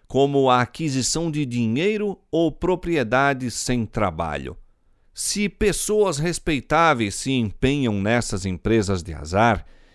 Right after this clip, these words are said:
e acalmam a consciência com o pensamento de que o dinheiro se destina a um bom fim,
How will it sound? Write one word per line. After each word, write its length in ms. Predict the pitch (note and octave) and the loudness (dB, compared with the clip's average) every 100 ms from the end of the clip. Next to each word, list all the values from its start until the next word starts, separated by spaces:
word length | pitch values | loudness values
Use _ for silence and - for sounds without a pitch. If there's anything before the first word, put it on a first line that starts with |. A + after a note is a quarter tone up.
| - | -4
e 140 | A2 | 2
acalmam 640 | A#2 - C3+ D3+ D3+ D3 C#3 | 2 2 2 2 4 2 2
a 80 | B2 | 0
consciência 640 | D3+ D3 - D3 D#3+ - | 0 -2 -2 -2 -2 -2
com 220 | C#3+ D#3 | -2 2
o 60 | D3 | 0
pensamento 760 | - E3 D#3 D3+ C#3+ E3+ D#3+ E3 | 2 0 0 0 0 -2 -2 -4
de 160 | C#3+ | -4
que 300 | B2+ D#3 D3 | -8 -6 -2
o 140 | C#3 C#3+ | 0 0
dinheiro 580 | C3 B2+ B2 D3 C3+ | 0 -2 2 2 0
se 160 | A2 A#2+ | -2 -4
destina 600 | G#2+ G#2 - - A#2 G#2 | -2 -2 -2 -2 0 2
a 60 | G2 | 4
um 200 | G#2+ G#2+ | 4 4
bom 260 | G2+ F#2 | 2 0
fim, 340 | E2+ - E3+ | -4 -2 0